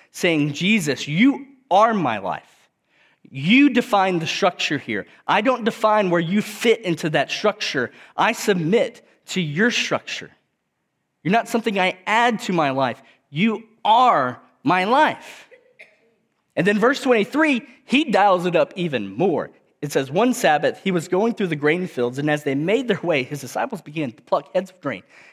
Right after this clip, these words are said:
And the Pharisees were saying to him, 'Look, why are they doing what is not lawful on the Sabbath?' And he said to them, 'Have you never read what David did when he was in need and was hungry,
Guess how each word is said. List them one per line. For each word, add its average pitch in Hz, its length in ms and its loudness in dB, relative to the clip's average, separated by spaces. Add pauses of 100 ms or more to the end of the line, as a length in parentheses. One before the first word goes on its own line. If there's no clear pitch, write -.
And 120 80 -6
the 127 40 -8
Pharisees 208 440 0
were 143 60 -10
saying 208 260 -4
to 175 100 -6
him, 147 120 -4
'Look, - 320 -4 (560)
why 160 220 2
are 277 80 0
they 269 120 0
doing 175 320 0
what 170 80 -2
is 170 80 -6
not 202 180 -2
lawful 131 560 0 (840)
on 143 80 0
the 151 80 2
Sabbath?' 196 420 0
And 135 120 -8
he 170 100 -8
said 143 220 -4
to 139 60 -8
them, 117 180 -6 (260)
'Have 175 200 -4
you 320 280 2 (300)
never 160 260 -2
read 123 320 -2
what - 180 -8
David 113 260 -6
did 147 220 -4
when 120 120 -10
he 131 120 -6
was 135 140 -12
in 110 100 -10
need 127 240 -6
and 120 100 -10
was 90 140 -18
hungry, 170 340 -8